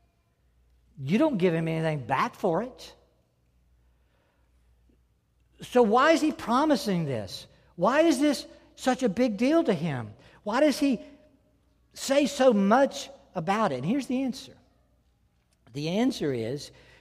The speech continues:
because our God is a happy God.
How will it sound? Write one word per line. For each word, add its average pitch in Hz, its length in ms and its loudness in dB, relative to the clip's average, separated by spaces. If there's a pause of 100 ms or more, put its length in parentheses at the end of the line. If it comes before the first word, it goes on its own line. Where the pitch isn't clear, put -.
(120)
because 160 560 -4 (440)
our 220 320 0
God 139 520 -6 (460)
is 165 220 -8
a 160 80 -6
happy 151 640 -8 (340)
God. 170 400 -6